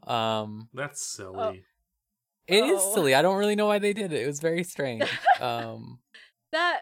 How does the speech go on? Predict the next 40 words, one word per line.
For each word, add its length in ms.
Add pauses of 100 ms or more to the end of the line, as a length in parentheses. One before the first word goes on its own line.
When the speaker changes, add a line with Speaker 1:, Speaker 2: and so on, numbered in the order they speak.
Speaker 1:
but, 420
Speaker 3:
oh. 60
Speaker 1:
uh, 380 (1000)
Speaker 3:
Oh. 220
Speaker 1:
yeah. 440 (300)
Speaker 3:
Yeah, 160
I 40
Speaker 1:
The, 60
Speaker 3:
don't 0
know 60 (100)
Speaker 1:
uh, 40
Speaker 3:
what 100
Speaker 1:
the 80
Speaker 3:
to 60
Speaker 1:
main 120
Speaker 3:
say. 100
I'm 80
Speaker 1:
thing 100
Speaker 3:
sorry, 80
Speaker 1:
I 40
Speaker 3:
I'm 40
just 80
Speaker 1:
think 160
Speaker 3:
reacting. 460 (840)
<laughs> 0
Speaker 1:
<laughs> 400 (600)
it's 160
Speaker 3:
What? 160 (140)
Speaker 1:
fine. 240
Speaker 3:
I'm 80
Speaker 1:
It 80
was 0
Speaker 3:
trying 120
to 120
Speaker 1:
fine. 360
Is 200
again, 200
again, 240
I 60
wanna 320